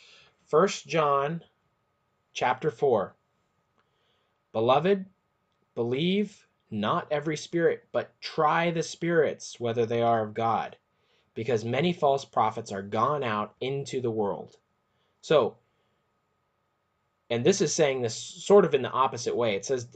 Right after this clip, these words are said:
"Don't believe everybody that says they're a prophet, but test them." On the other side of that coin,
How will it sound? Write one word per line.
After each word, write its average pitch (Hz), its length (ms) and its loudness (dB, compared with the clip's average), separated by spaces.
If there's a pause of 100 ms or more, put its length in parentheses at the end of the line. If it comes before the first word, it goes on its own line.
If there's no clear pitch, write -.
"Don't 170 200 4
believe 202 260 6
everybody 151 340 2
that 113 160 0
says 123 240 -4
they're 107 140 -2
a 87 60 -8
prophet, 110 520 -2
but - 160 -10 (140)
test - 440 -8
them." 117 280 -8 (1080)
On 110 140 -6
the 120 80 2
other 180 140 2
side 143 340 0
of 113 80 -2
that 107 180 -2
coin, 104 400 -6